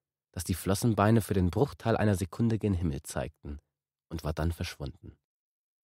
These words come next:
Behutsam erhob ich mich auf das linke Knie. Nur der Schilfgürtel war jetzt zwischen mir und dem Wasser.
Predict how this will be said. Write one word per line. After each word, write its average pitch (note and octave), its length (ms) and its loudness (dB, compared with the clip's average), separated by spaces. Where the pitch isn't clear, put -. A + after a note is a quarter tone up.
Behutsam A2+ 760 2
erhob F2 420 -2
ich - 140 -4
mich G2+ 200 0
auf - 80 -12
das - 200 -8
linke F2+ 320 0
Knie. D2 540 -8
Nur G#2+ 160 6
der G#2+ 120 10
Schilfgürtel D#2 920 0
war D2+ 80 2
jetzt - 380 -2
zwischen F#2 280 -2
mir F#2 300 4
und F2+ 140 -6
dem F2 220 0
Wasser. - 460 -6